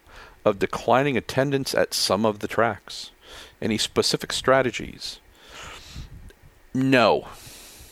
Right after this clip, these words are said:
I need to keep asking about this, though, Michael, because I did ask somewhat recently about this topic at one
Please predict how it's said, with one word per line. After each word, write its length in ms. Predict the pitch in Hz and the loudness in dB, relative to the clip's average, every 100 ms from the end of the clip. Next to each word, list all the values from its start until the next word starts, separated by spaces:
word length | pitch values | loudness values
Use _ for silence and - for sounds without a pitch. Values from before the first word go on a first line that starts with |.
| - - - - - - _ - | -20 -20 -20 -20 -20 -20 _ 2
I 80 | |
need 180 | 123 143 | 4 2
to 60 | 131 | 0
keep 220 | - 127 | 0 6
asking 420 | 127 120 - 107 | 6 6 2 0
about 440 | 90 - 95 85 - | 0 4 4 4 -2
this, 200 | - - | -4 0
though, 160 | 85 | 0
Michael, 400 | 65 64 - - - - | 0 -2 -2 -6 -8 -12
because 720 | - 98 104 95 90 85 - - - - - - - - - - - - | -10 0 4 4 2 0 -4 -8 -18 -20 -18 -18 -18 -20 -20 -20 -6 0
I 60 | |
did 220 | 107 120 120 | 2 6 6
ask 420 | 107 110 - - | 6 4 2 0
somewhat 340 | 131 110 - | 2 2 2
recently 440 | 104 107 - 104 98 | 0 -2 -2 0 0
about 320 | 98 98 - | 4 2 2
this 180 | 104 - | -4 0
topic 460 | 107 101 - - | 2 2 2 0
at 140 | 101 85 | 0 2
one 640 | 98 101 98 98 95 | 0 0 -2 -4 -4